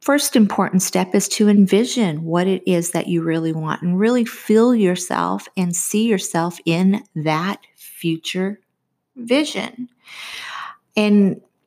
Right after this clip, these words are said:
when you are coming from your current results, I understand it's hard to hold a vision of what you can really have because you're looking around you and going,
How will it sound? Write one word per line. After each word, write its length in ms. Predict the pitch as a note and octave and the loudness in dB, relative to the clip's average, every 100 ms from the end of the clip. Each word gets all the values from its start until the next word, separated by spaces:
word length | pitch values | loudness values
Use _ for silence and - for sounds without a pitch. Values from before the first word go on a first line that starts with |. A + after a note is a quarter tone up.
| _ _ | _ _
when 520 | G3+ G#3 B3+ D#4 D4 | 0 4 4 4 4
you 280 | A#3 G#3 G3+ | 6 6 4
are 540 | F#3 F#3 F3+ F3+ F#3 - _ _ _ _ | 2 0 0 -2 -6 -10 _ _ _ _
coming 380 | - A#3 A#3+ G#3+ | 0 4 6 4
from 400 | G3 - F#3 F3+ | 2 0 2 4
your 140 | E3+ E3 | 2 0
current 420 | - F#3 E3+ - | -2 0 0 -2
results, 480 | E3+ E3+ E3+ E3+ - | -4 -4 -4 -4 -6
I 220 | A3 A#3+ | -4 0
understand 880 | B3 B3 A#3 - - A3+ A3+ F3 E3+ | 0 0 -4 -6 0 2 4 2 0
it's 220 | F#3+ F#3+ - | 0 0 -4
hard 540 | - G3 F#3+ F3+ F#3 | -4 0 2 0 0
to 80 | F#3+ | -4
hold 380 | - F3 E3+ E3+ | 0 2 2 -2
a 80 | |
vision 640 | E3+ F3+ E3+ E3+ E3 E3+ F3 - - - - F#3 | -2 -2 -2 -4 -6 -6 -8 -12 -20 -20 -8 -2
of 260 | F3 E3 - | -2 -2 -6
what 340 | D#3+ F#3 F#3 | -2 0 0
you 140 | F3 E3+ | -4 -2
can 200 | F#3 E3 | -2 0
really 340 | E3 E3 D#3+ | 0 0 0
have 520 | D#3 E3 D3 - F3+ _ _ _ _ _ | -4 -4 -4 -6 -10 _ _ _ _ _
because 460 | F3+ - F3+ E3+ E3+ | -4 0 2 2 2
you're 180 | F3 | 2
looking 420 | E3+ G3 G3 G3 F3+ | 2 0 2 2 2
around 460 | E3+ E3+ G3 F#3+ | 0 2 2 2
you 140 | F3 E3 | -2 -4
and 120 | E3 | -4
going, 360 | E3 D#3+ D#3+ | -2 -2 -2